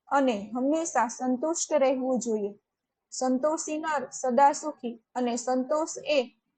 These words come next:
માણસોનો મોટો ખજાનો છે. ગધેડાના આ ત્રણ ગુણો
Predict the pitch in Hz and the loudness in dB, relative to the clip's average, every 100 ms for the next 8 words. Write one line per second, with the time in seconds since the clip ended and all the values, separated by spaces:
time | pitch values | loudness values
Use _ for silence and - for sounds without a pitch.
0 | - 240 262 294 311 311 269 240 233 254 | -2 2 2 0 -2 -2 0 0 2 0
1 | 254 294 - 254 294 277 277 240 - 202 | 2 -2 0 2 4 2 2 -2 -4 -12
2 | - _ _ _ 226 240 262 294 311 311 | -18 _ _ _ -2 2 4 4 4 2
3 | 330 - - 254 247 247 262 262 320 302 | -4 -4 -2 -2 0 2 2 0 2 2